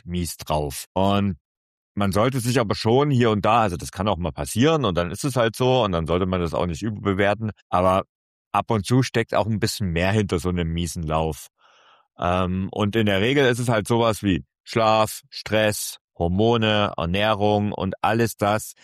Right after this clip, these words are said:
die Belastungen des Alltags, die auf uns einströmen. Das können auch psychische Belastungen sein, ne? Sei es in der Familie, sei es in der Arbeit, aber sei es auch, ähm, wir haben ja auch gerade so eine, äh, komische Situation in der Welt.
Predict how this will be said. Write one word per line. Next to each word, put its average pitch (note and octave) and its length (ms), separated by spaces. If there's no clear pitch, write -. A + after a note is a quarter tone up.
die F2+ 80
Belastungen G#2 720
des F2+ 160
Alltags, F#2 560
die F2 160
auf E2 160
uns F2+ 160
einströmen. E2 800
Das - 140
können B2 240
auch G2+ 160
psychische B2+ 480
Belastungen E2+ 680
sein, D#2 320
ne? A#2 180
Sei G2+ 140
es F#2 100
in G2 80
der F2+ 100
Familie, A2 800
sei F2+ 140
es E2+ 80
in F#2 80
der E2+ 120
Arbeit, G#2 640
aber G#2+ 200
sei G#2+ 180
es B2 100
auch, A2+ 380
ähm, G2 480
wir F#2 140
haben G2+ 160
ja G#2 100
auch F#2+ 180
gerade F#2+ 300
so G2 220
eine, F#2+ 500
äh, - 80
komische G#2 440
Situation G2 640
in G2 100
der F2 120
Welt. A2 360